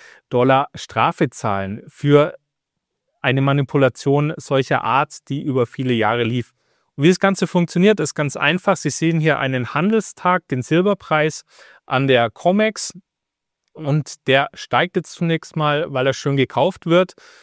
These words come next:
Und dann sehen so, Sie, sehen Sie so einen rapiden, massiven Preisanfall.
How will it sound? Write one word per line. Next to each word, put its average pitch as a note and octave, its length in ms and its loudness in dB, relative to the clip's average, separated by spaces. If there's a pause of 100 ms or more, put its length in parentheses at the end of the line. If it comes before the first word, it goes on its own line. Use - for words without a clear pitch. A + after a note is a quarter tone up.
(200)
Und C#3 80 -2
dann E3+ 180 2
sehen F3 220 2
so, E3 300 -2
Sie, D#3+ 420 -4
sehen E3 320 0
Sie D#3 120 0
so D#3+ 160 -4
einen C#3+ 380 -4
rapiden, D#3 720 -2
massiven D3+ 560 -2
Preisanfall. C#3 1000 -4